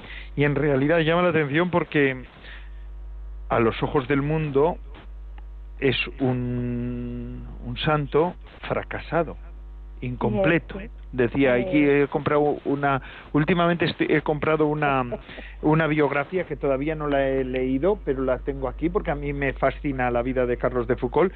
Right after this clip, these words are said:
Speaker 1: Dice, la, el hermano inacabado,
Speaker 2: Inacabado,
Speaker 1: ¿verdad?
Speaker 2: sí.
Speaker 1: Porque, ¿cómo ha sido la vida de Carlos de Foucauld, hermana?
Speaker 2: Bueno, para hacerlo breve, porque, eh, Carlos de Foucauld nace en Estrasburgo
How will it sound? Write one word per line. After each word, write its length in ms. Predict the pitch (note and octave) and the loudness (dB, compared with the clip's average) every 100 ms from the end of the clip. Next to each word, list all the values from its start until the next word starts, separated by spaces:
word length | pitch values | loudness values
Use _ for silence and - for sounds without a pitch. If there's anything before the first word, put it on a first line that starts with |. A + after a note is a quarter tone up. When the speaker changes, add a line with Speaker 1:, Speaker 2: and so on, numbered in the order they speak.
| - - | -6 -2
Speaker 1:
Dice, 240 | C#3+ D3 | 0 2
la, 220 | C#3 C3+ C#3+ | 4 2 0
el 160 | C3 B2+ | -2 0
hermano 440 | A#2+ C3 E3+ G3+ - - - | 0 0 0 0 -4 -14 -4
inacabado, 800 | D3+ D3 C#3 - C3 D#3 D#3 C3 | 0 0 0 2 4 4 2 2
Speaker 2:
Inacabado, 100 | F#3 F#3 F#3 F3 | 2 2 2 2
Speaker 1:
¿verdad? 240 | E3+ E3 F3+ - - - - | -2 -6 -8 -16 -18 -14 -4
Speaker 2:
sí. 60 | F#3 | 0
Speaker 1:
Porque, 240 | G3 F#3 | 0 0
¿cómo 340 | F3+ - C4+ C4 | -2 2 4 2
ha 60 | G#3 - | 2 2
sido 240 | D3+ B2 | 4 6
la 100 | B2 | 6
vida 240 | A#2+ A#2+ | 4 2
de 100 | A#2 | 2
Carlos 360 | A2+ B2 A2+ A2 | 0 0 -2 -2
de 80 | A2 | -4
Foucauld, 360 | A2+ - E2+ | -6 -6 -6
hermana? 440 | F#2 F#2 F#2 F2 - - - - - - - - - - - - - - - - - - - - | -6 -4 -4 -6 -8 -12 -12 -12 -12 -12 -12 -12 -12 -12 -12 -12 -12 -12 -12 -14 -14 -14 -14 -6
Speaker 2:
Bueno, 360 | A3+ C4 A3+ E3+ | 2 4 4 2
para 200 | G#3+ G3+ | 2 2
hacerlo 400 | - A#3+ A#3 A3 | 4 2 4 4
breve, 420 | G#3 G#3+ A3 A#3+ | 4 4 4 2
porque, 1300 | A#3 F#3+ - - G3+ F3+ F3+ F3+ E3 E3 D#3 G#3+ D4 - - - - - - - | 2 -2 -4 -4 4 6 8 6 2 -2 -4 -2 -2 -4 -10 -12 -12 -14 -14 -6
eh, 140 | - G#3 | -2 0
Carlos 400 | B3 A#3+ C4 A#3+ | 2 4 4 2
de 80 | B3 | -2
Foucauld 1000 | - G#3 - A3+ A3+ A#3+ B3 B3 B3+ C4 - | -2 -4 0 2 4 4 2 2 0 -4 -4
nace 760 | G#3 G#3 A3 - B3 A#3 A#3+ | 0 2 2 2 2 2 2
en 120 | G3+ | -2
Estrasburgo 1080 | F#3+ - F3+ F3 - G3 G#3 G3 A3 A#3+ C4+ | -6 -4 -2 -2 0 2 2 2 2 2 0